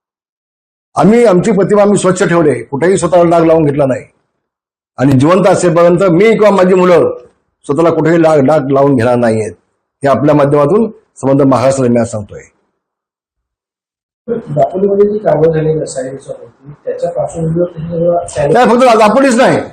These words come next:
Speaker 1: ज्या पद्धतीनं उद्धव ठाकरेंनी रामदास कदमचा मुलगा म्हणून योगेश कदमला संपवण्याचा प्रयत्न केला दापोलीत, तो यशस्वी झाला, झाला नाही. सन्माननीय, आदरणीय ज्याला आम्ही म्हणत होतो एका वेळेला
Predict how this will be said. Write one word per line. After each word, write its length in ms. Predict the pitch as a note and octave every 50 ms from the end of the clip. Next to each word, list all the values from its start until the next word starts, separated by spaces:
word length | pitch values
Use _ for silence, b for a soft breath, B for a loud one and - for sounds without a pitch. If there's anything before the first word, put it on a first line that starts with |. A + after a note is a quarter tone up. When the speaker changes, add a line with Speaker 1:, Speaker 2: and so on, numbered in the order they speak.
| - _ _ _ _ _ _ _ _ _ _ _ _ _ _ B2
Speaker 1:
ज्या 340 | B2 D3+ F3+ G#3+ A#3+ B3 A#3+
पद्धतीनं 800 | B3 A3 G3 A3+ G#3 D#3 G#3+ G#3+ A3+ A#3+ B3+ C4 B3+ - - - - _ _ _ _ _ _
उद्धव 360 | - C#3+ D3+ D3+ G3 A#3 B3+ B3
ठाकरेंनी 560 | A3+ A3 F3+ E3+ G#3 G3+ G3 G#3 A3 A3+ A#3+
रामदास 640 | A#3+ G#3+ G#3+ G3 F3+ F3+ F#3 F#3 F#3+ G#3+ A#3 A3+ A3+
कदमचा 460 | - G#3 G#3 G#3 G#3 F#3 G#3 A3 G#3
मुलगा 300 | F#3 E3+ E3 E3+ G#3 G#3+
म्हणून 260 | G#3 G3 G3+ G#3+ A3+
योगेश 340 | G#3+ G3 F3 E3+ F#3+ G#3 G#3
कदमला 380 | - G3 F3+ F3+ F#3 G3 G3+ G#3+
संपवण्याचा 440 | G3+ - F3+ F3 F#3 F#3+ F#3+ F#3 F#3+
प्रयत्न 340 | F#3 F3+ F#3 F3+ F3+ G3+
केला 160 | F#3+ F3+ F3+ E3
दापोलीत, 400 | E3 C#3+ - - D#3+ C#3+ B2+ - - _ _ _ _ _ _ _ _ _ _ _ _ _ _ _ _ _
तो 60 | - B3
यशस्वी 240 | B3 B3 A#3+ C4+
झाला, 320 | A3+ G3+ A#3+ G#3+ F#3 F3 E3
झाला 180 | E3 D3+ D3
नाही. 240 | C3+ A#2+ G2+ - - - _ _ _ _ _ _ _ _ _ _ _ _ _ _ _ _ _ _ _ _ _ _ _ _ _ _ _ _ _ _ _ _ _ _ _ _ _ _ _ _ _ _ _ _ _ _ _ _ - - -
सन्माननीय, 800 | - - - - - E3 E3 F3 G#3 A3 A#3 A#3+ A#3+ A#3+ B3 B3 B3 B3 B3+ A#3 -
आदरणीय 520 | - - F#3 F#3 A3 A#3 A#3 A#3 A#3 A#3+ A#3+ B3 B3 B3+ C4 B3 - - E3
ज्याला 300 | E3+ F3+ F3 G3+ G#3+ A3
आम्ही 160 | A3 A3+ A#3
म्हणत 200 | G3+ F#3+ G#3 A3
होतो 280 | A3+ G#3+ F3 G#3+ G#3+ F#3+
एका 160 | F3+ E3 F#3
वेळेला 380 | F#3 F#3 F3+ E3+ D#3+ - -